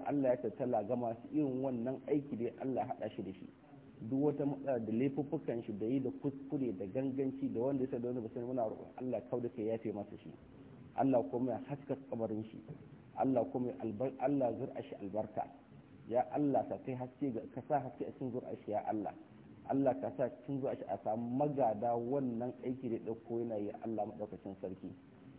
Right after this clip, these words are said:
Haka matar shi Umma Abdullahi da ɗansa Abdullahi da muna fatan ya Allah su ma Allah gafarta musu.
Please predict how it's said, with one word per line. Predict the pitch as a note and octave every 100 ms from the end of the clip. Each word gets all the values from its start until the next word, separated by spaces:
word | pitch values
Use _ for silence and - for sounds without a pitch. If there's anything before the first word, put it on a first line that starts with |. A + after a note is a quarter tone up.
| -
Haka | B2+ - A#2
matar | A2+ G#2 - C3+
shi | C3 A#2+
Umma | A2 B2 A#2
Abdullahi | A#2 A2+ A#2 A#2+ A#2 A2+ G#2+ -
da | G#2+
ɗansa | - B2+ A#2+ A2 G#2 F#2
Abdullahi | A#2 A2+ A2+ A#2 B2 B2
da | A2
muna | A#2 B2 A2+
fatan | A#2 A2+ A#2
ya | -
Allah | B2+ A2+ A2+
su | A#2
ma | A2+
Allah | A#2 B2 G2
gafarta | B2 A#2+ G#2+ A2
musu. | A2 A2